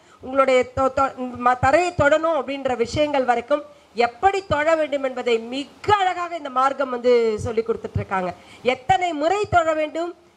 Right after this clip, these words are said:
எத்தனை மணி நேரத்துல தொழ வேண்டும் அப்படின்றது அப்படின்னு சொல்லி கொடுத்துட்டு இருக்காங்க. மூன்றாவதான கொள்கை மிகவும் பிடிச்சது. இன்னும் எனக்கு தொழுகைக்கெல்லாம் நாங்க போகல. ஆனா ஒண்ணு மட்டும், அந்த வஜ்ராசனத்துல உட்கார்ந்து தொழுகை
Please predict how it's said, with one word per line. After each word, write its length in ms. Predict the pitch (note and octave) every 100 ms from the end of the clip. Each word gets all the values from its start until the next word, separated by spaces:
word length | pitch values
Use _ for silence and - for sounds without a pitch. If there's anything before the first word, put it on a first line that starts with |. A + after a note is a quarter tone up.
| -
எத்தனை 400 | A3+ - D#4+ D#4+
மணி 280 | C#4+ D4+ F4
நேரத்துல 380 | D#4+ D#4 C#4
தொழ 220 | C4+ C4 C4
வேண்டும் 280 | C4 B3+
அப்படின்றது 520 | A#3+ A3 A3+ A3 G#3+ G#3
அப்படின்னு 220 | G3 G3+
சொல்லி 220 | F#3+ F#3+
கொடுத்துட்டு 260 | G3+ - F#3
இருக்காங்க. 320 | F#3+ F#3+ F3 - - - -
மூன்றாவதான 880 | B3+ F4 F#4 F#4 E4 D#4+ D4+ D4+ C#4+
கொள்கை 540 | C4+ C4 C4 C4+ C4 - _ -
மிகவும் 560 | G#3+ B3 B3 E4+ F4+
பிடிச்சது. 300 | D#4+ C#4+ D4
இன்னும் 260 | C#4 D4 F4+
எனக்கு 320 | F4 - -
தொழுகைக்கெல்லாம் 460 | D4+ E4 E4+ D#4 D#4
நாங்க 260 | D4+ B3+
போகல. 640 | B3 - C#4+ D4 C4+ B3+ C4+ - _ -
ஆனா 240 | A#3+ E4
ஒண்ணு 320 | D4 C#4+ E4 F4+
மட்டும், 380 | E4+ E4 D4+ - - _ _
அந்த 380 | A3+ B3 B3 A3+ G3+ _
வஜ்ராசனத்துல 720 | B3 A3+ - F#4 - D4 -
உட்கார்ந்து 560 | B3+ A#3 - F4+ F#4 F4+
தொழுகை 320 | D4+ D4 D4